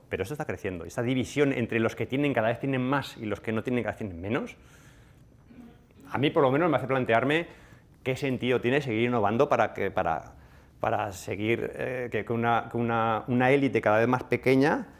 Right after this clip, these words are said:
tenga unas cosas increíbles que a lo mejor no necesitan cuando estamos dejando atrás a mucha gente. El modelo económico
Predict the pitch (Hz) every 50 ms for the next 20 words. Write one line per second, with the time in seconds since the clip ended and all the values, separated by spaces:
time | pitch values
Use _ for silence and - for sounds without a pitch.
0 | - - - - - - 127 123 123 113 110 98 92 - - - - - - -
1 | - - - 127 117 117 117 - 117 113 123 113 104 - - 92 - - - -
2 | - - - - - - - - 131 127 120 110 - 107 98 120 143 156 139 117
3 | 107 - - 101 95 95 92 - 113 113 113 120 120 117 120 104 135 131 - 139
4 | 185 226 202 - - - - - - - - - - 107 104 107 104 101 101 101
5 | 98 - - 107 107 107 104 104 - - 104 101 98 - 101 104 104 - - -
6 | - - - - - 87 85 87 - 80 - - - - - - - - - -
7 | - - - - - - - - - - - - - - - - - - - -
8 | - - - - - - - - - - - - - - - - - - - -
9 | - - - _ _ - - - _ - 127 123 120 113 117 117 123 131 131 131
10 | - 117 110 131 135 135 117 - 135 147 - 190 156